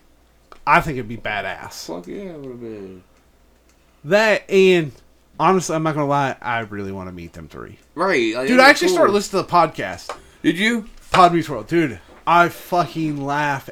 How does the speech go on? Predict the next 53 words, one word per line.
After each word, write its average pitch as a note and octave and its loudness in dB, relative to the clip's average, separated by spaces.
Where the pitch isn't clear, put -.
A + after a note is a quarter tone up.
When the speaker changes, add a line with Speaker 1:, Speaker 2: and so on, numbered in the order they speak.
Speaker 1:
every D3 4
Speaker 2:
I - 2
told B3 4
you, C#4+ 6
Speaker 1:
single C4 2
Speaker 2:
dude. - -10
It's F3+ 6
Speaker 1:
time. D#3+ 2
Speaker 2:
good. G3+ 6
Speaker 1:
And F3+ 2
I A3+ 6
started C4+ 4
with A#3+ 2
episode G3 2
one, G3 2
dude. E3 2
I'm E3 0
almost F#3 2
caught F3 6
up. D#3 4
Speaker 2:
It's E3+ 0
good. C3 0
Speaker 1:
Like, F3 0
I'm, F#3 2
like, G3 0
three G3 -2
episodes G3 2
away D#3+ 2
from D#3+ -8
being D3+ -2
completely C#3+ -8
caught C3+ 0
up B2+ -2
with G2+ -8
it. F#2+ -6
Speaker 2:
It's C3 -8
good. A2 -4
Speaker 1:
Uh, B2 -2
Speaker 2:
I - -18
don't D#3+ 2
remember C#3+ -4
what B2+ 0
episode A2+ -4
I'm A#2 -6
on, G#2 -10
but G2+ -10
Speaker 1:
but F#3 2
I F#3 2
laugh G#3 4
every F3 0
time. E3 2
Speaker 2:
Oh, D#3+ 6
yeah. B2+ 2